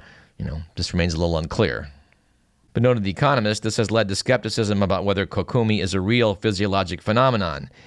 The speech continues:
And in this, it is much like umami was in the early days. Now, on the umami front, recent research is showing that it can stimulate appetite. And some Japanese researchers have suggested a link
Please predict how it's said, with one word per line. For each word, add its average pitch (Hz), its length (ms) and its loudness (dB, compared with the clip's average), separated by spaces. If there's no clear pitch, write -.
And 92 100 0
in 120 140 4
this, 160 380 2
it 104 80 2
is 110 140 2
much 127 240 0
like 104 380 -2
umami 110 440 2
was 85 400 -4
in 80 320 -8
the - 160 -4
early 90 260 2
days. 50 600 -8
Now, 113 120 6
on 131 100 4
the 135 120 2
umami 131 440 4
front, 107 460 0
recent 117 320 -2
research 113 360 0
is 104 80 0
showing 113 280 4
that 110 100 2
it 113 80 0
can 110 100 -2
stimulate 120 640 2
appetite. 139 580 -2
And 90 140 0
some 107 200 4
Japanese 104 500 2
researchers 101 560 0
have 87 160 0
suggested 98 480 -2
a 90 60 0
link 107 380 0